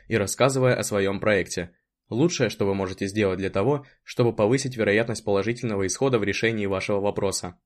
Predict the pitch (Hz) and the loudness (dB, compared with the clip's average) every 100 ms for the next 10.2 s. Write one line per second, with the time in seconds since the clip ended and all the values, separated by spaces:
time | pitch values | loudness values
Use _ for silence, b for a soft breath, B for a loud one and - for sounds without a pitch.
0 | _ _ _ _ _ _ _ _ 110 117 | _ _ _ _ _ _ _ _ 0 0
1 | 104 151 160 - 98 110 120 131 113 104 | -2 0 0 0 0 0 0 0 -2 -4
2 | 113 110 104 - 156 131 107 90 B B | -4 -4 -6 -2 -2 0 -2 -4 B B
3 | - 156 151 123 107 131 135 123 104 113 | 0 2 4 2 2 0 0 0 2 2
4 | 113 104 101 110 120 110 95 92 - _ | 2 -2 -2 -4 0 -2 0 -6 -8 _
5 | - 107 107 131 131 123 117 - 117 104 | -2 0 2 0 -2 -2 -2 0 0 2
6 | 107 107 107 92 - 143 120 104 95 110 | 2 0 -2 -4 -2 -2 2 0 2 2
7 | 127 127 107 98 98 98 110 104 104 95 | 2 0 0 2 2 0 -2 -2 -2 -2
8 | 95 b b _ - 113 107 110 107 107 | -4 b b _ -4 -2 0 0 0 2
9 | 104 101 135 - - 101 101 110 107 95 | 0 2 0 -2 0 2 2 0 0 -2
10 | 90 | -6